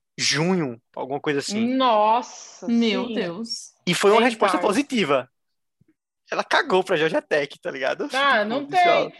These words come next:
Speaker 2: mas
Speaker 1: não vai
Speaker 2: no
Speaker 1: dar pra
Speaker 2: fim
Speaker 1: ir", e
Speaker 2: é.
Speaker 1: aceitou a Colômbia e foi, velho.
Speaker 3: Nossa, vai fazer o
Speaker 2: É o
Speaker 3: quê,
Speaker 2: te-,
Speaker 3: né?
Speaker 2: é o teu sonho. Tipo,
Speaker 1: É, pô.
Speaker 2: você vai, né? Isso sem dúvida.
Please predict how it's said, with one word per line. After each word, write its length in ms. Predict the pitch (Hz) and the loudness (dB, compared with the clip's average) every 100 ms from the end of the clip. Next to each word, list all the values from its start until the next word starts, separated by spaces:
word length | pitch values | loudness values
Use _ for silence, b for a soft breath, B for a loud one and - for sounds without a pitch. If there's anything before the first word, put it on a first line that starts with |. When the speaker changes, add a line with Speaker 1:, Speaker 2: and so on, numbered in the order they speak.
| - | -20
Speaker 2:
mas 320 | - 302 311 160 | -10 -4 -4 -2
Speaker 1:
não 100 | 180 | 0
vai 140 | 220 | 2
Speaker 2:
no 20 | |
Speaker 1:
dar 120 | 208 | 2
pra 220 | 208 233 214 | 4 4 4
Speaker 2:
fim 0 | |
Speaker 1:
ir", 340 | 196 349 330 | 4 4 4
e 40 | 330 | 2
Speaker 2:
é. 0 | |
Speaker 1:
aceitou 320 | 320 359 349 | 0 -4 -4
a 40 | |
Colômbia 360 | 370 392 339 440 | -2 -4 -2 -4
e 20 | |
foi, 280 | 508 220 214 | -2 0 2
velho. 260 | 214 208 208 | 2 2 0
Speaker 3:
Nossa, 460 | 202 190 190 - | 0 -2 -6 -10
vai 140 | 202 220 | -8 -6
fazer 200 | 262 254 | -4 -2
o 20 | |
Speaker 2:
É 140 | 269 | 0
o 100 | 277 | 0
Speaker 3:
quê, 0 | |
Speaker 2:
te-, 100 | 180 | -2
Speaker 3:
né? 120 | 285 | -4
Speaker 2:
é 120 | 180 262 | -4 -4
o 100 | 262 | -4
teu 280 | 277 254 | -4 -4
sonho. 840 | 277 - 554 427 320 381 208 165 _ | -6 -6 -4 -2 -4 -6 -12 -14 _
Tipo, 360 | - 247 196 214 | -16 -16 -12 -10
Speaker 1:
É, 220 | 190 175 156 | -4 -4 -4
pô. 140 | 226 | -6
Speaker 2:
você 160 | - 254 | -6 -6
vai, 720 | 214 233 233 214 196 185 175 | -2 0 2 0 -2 -8 -12
né? 720 | 180 190 196 226 226 185 185 - | -18 -18 -8 -6 -4 -6 -10 -14
Isso 240 | 214 196 220 | -16 -16 -16
sem 220 | 302 302 | -14 -12
dúvida. 540 | 349 262 240 220 175 | -12 -12 -12 -16 -16